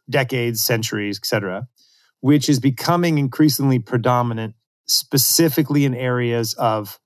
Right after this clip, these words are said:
bioethics, life, marriage, and, uh, death, and these kind of fundamental, what you call vital, is it vital concerns, I think, is it you, you, is what you call it?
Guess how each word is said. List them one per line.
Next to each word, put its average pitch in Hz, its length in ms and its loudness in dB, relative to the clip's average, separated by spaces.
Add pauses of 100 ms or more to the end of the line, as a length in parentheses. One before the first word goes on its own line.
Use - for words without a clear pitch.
(160)
bioethics, 117 800 0
life, 107 540 -2 (460)
marriage, 107 640 -2 (520)
and, 110 420 -4
uh, 120 80 -2
death, 113 540 -2 (160)
and 117 120 -2
these 123 120 2
kind 123 160 0
of 110 80 -6
fundamental, 120 540 -2
what 117 120 -4
you 107 60 -10
call 113 140 0
vital, 117 440 0
is 117 80 -10
it 117 80 -8
vital 117 300 -2
concerns, 98 580 -10
I 90 40 -10
think, 85 240 -14
is 95 100 -12
it 90 100 -12
you, 120 100 -8
you, 117 200 -8
is 110 80 -6
what 117 100 -8
you 113 60 -6
call 113 180 0
it? 101 60 -12